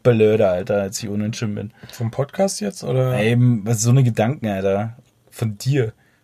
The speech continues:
Speaker 1: tust mir nicht gut.
Speaker 2: Ja, du hast ja gar keine, also
Speaker 1: Du
Speaker 2: von
Speaker 1: tust mir
Speaker 2: daher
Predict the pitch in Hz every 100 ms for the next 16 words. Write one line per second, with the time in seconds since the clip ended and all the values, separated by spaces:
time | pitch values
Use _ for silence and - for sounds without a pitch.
0 | _ - 151 147 135 135 - 135 131 131
1 | 156 160 180 - 170 131 135 180 - 113
2 | 110 117 120 131 - 123 120